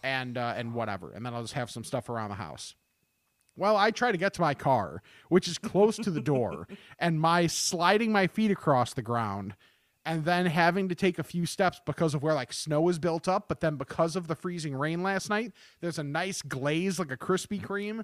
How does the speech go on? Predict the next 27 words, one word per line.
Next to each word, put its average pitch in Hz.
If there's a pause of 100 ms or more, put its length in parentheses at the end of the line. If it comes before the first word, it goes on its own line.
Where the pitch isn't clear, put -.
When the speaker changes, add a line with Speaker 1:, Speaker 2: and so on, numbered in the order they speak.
(140)
Speaker 2:
Oh, 117
yeah. 95
Speaker 1:
all 170
over 190
it. -
Speaker 2:
<laughs> - (360)
Yes. 107
Speaker 1:
Yes. - (180)
So 170
it 233
was 180 (500)
very 202
careful. 165
So 175
then 170
I 156
get 196
to 180
Walgreens. 151
After 156
dealing 220
with 180
that, 170
I'm 151
like, 135
"All 123
right, 110